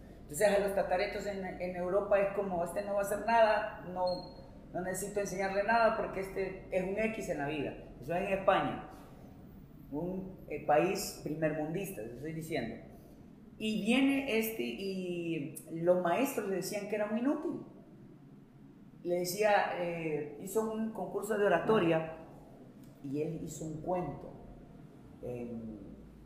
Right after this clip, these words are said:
en su co-, en su concurso. Y la maestra le puso cero. Y él explicó, "Maestra, pero ¿por qué me, me, me, me, me pone cero si ortográficamente está bien? Yo leo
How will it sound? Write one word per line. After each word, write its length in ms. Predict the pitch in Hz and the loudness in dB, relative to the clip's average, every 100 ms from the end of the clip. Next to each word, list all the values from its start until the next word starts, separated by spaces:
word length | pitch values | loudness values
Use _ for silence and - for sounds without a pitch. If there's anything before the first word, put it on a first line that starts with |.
| - - | -20 -14
en 140 | 123 | -12
su 160 | 123 131 | -8 -6
co-, 220 | 127 123 | -6 -6
en 160 | 131 120 | -6 -8
su 140 | - | -6
concurso. 880 | 135 131 147 190 - 117 - - - | -4 -2 0 -2 -2 -8 -10 -16 -12
Y 80 | - | -4
la 160 | 143 143 | 0 2
maestra 520 | 143 143 196 - 196 | 2 2 2 2 2
le 80 | 151 | 0
puso 320 | - 143 151 | -4 -8 -8
cero. 320 | - 214 - 156 - - - - - - - - - - | -4 -2 -2 -4 -8 -16 -18 -20 -20 -20 -20 -20 -20 -16
Y 220 | 156 160 | -12 -8
él 100 | 160 | -8
explicó, 800 | 190 - 160 156 190 - - - 143 | -8 -8 -10 -4 -4 -4 -6 -12 -6
"Maestra, 480 | 139 160 180 190 190 | 0 0 0 -2 0
pero 500 | 160 139 - - - | 0 0 -2 -10 -6
¿por 220 | 143 139 | -6 -4
qué 140 | 151 170 | -4 -4
me, 160 | 175 | -4
me, 260 | 160 139 143 - - | -6 -6 -8 -8 -10
me, 300 | 139 131 131 | -8 -6 -6
me, 180 | 127 127 | -6 -8
me 800 | - 127 127 - - - - - | -8 -10 -10 -12 -18 -18 -14 -6
pone 200 | 160 185 | -2 0
cero 280 | 226 208 175 - - - - | 2 4 2 0 -12 -14 -18
si 300 | - 156 156 - | -12 -8 -6 -2
ortográficamente 1300 | 160 151 139 139 156 180 160 143 156 160 160 151 - - - | -2 -2 -4 -2 -4 -4 -6 -6 -6 -8 -8 -10 -12 -18 -18
está 280 | - - 143 | -14 -8 -2
bien? 1120 | 196 233 - - - - - - - - - | 0 0 -4 -10 -18 -20 -20 -20 -20 -20 -10
Yo 160 | 131 139 | -6 -4
leo 640 | 143 170 208 180 127 - | 2 4 4 2 -2 -6